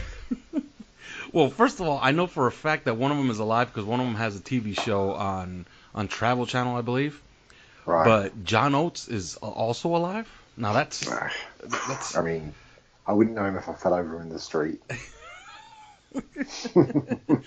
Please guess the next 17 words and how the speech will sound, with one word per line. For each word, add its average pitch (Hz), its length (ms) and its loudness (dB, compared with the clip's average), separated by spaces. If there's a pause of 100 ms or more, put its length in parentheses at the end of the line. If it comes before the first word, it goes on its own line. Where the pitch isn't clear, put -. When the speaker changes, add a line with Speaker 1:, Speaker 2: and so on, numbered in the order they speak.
(1040)
Speaker 1:
But 180 100 6
we, 175 220 4
we 151 280 -2
do 202 260 2
Speaker 2:
No. 196 60 4
Speaker 1:
have 180 200 2
a 147 60 0
treat 165 400 -4
for 139 300 -2
our 120 160 0
listeners 123 800 -4
in 117 320 -4
the 110 100 -2
Speaker 2:
Special 104 300 2
Speaker 1:
sec- 117 80 4
Speaker 2:
guest 120 220 6
time. 85 340 4